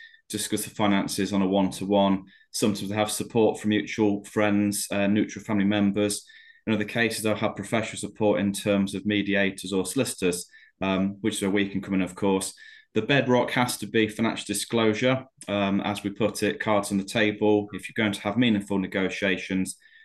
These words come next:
you have to have financial disclosure as a prerequisite. And that's the process that solicitors would adopt and mediators also.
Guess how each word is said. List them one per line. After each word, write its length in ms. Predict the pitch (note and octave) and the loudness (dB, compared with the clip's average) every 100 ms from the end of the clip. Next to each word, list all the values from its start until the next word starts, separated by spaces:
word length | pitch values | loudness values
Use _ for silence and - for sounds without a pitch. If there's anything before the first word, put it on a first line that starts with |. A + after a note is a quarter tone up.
| - | -6
you 100 | G2+ | -2
have 200 | G#2 - | -2 -2
to 80 | F#2+ | -4
have 100 | - | -2
financial 260 | G2+ - | -4 -4
disclosure 440 | - - G2 F#2 F2+ | -8 -4 -2 -2 -4
as 80 | |
a 60 | F2+ | -10
prerequisite. 800 | - F#2+ F#2 F2+ F2+ E2+ F2 - - - - _ | -4 0 0 -2 -6 0 0 -2 -10 -20 -20 _
And 120 | F#2+ | 0
that's 160 | G2+ - | 0 -2
the 80 | - | -8
process 500 | - G2+ F#2 F#2+ F#2 | 0 0 0 -4 -4
that 160 | - - | -4 -2
solicitors 420 | A2+ G2+ - F2 | -2 -2 -4 -4
would 100 | F#2+ | -6
adopt 460 | F2+ F#2+ F#2+ - | -2 0 0 0
and 80 | G2+ | 0
mediators 480 | G2 F#2 F2+ F2+ F#2 | 2 2 0 -4 -2
also. 500 | F#2 E2 - E2 C#2+ | -2 -2 -4 -6 -6